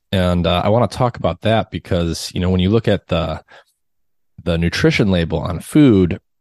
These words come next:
you know, it just sort of treats protein as protein. Protein is always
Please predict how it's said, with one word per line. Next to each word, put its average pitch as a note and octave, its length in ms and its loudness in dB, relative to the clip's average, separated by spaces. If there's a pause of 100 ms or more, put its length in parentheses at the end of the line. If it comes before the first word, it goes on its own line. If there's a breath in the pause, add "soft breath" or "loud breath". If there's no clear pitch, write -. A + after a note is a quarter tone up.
(160)
you G2 80 0
know, E2 180 0
it - 80 -4
just - 160 -4
sort G2+ 140 0
of - 80 -6
treats - 240 -2
protein G2 360 -2
as F2+ 120 -6
protein. D#2+ 500 -6 (100)
Protein F2 460 0
is D#2+ 120 -2
always E2+ 360 0